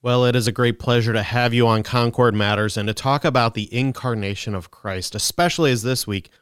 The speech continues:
we will celebrate the great feast in the church year, the Nativity of our Lord, or Christmas.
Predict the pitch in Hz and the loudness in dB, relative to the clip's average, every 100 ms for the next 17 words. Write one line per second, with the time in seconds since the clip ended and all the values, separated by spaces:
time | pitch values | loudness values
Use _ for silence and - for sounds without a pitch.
0 | - 131 135 - 147 147 135 131 117 107 | -10 -4 -2 0 0 0 0 -2 -2 -8
1 | 135 151 175 - 156 147 151 123 104 151 | -2 -2 -2 0 0 0 0 -2 -2 -4
2 | 147 - 110 110 107 107 - 120 120 110 | -4 -4 -6 -4 -4 -4 -4 -2 0 0
3 | 101 98 107 107 104 - 110 101 - - | 0 0 0 0 -2 -4 -6 -6 -8 -16
4 | 98 - 90 - - | -14 -14 -12 -12 -12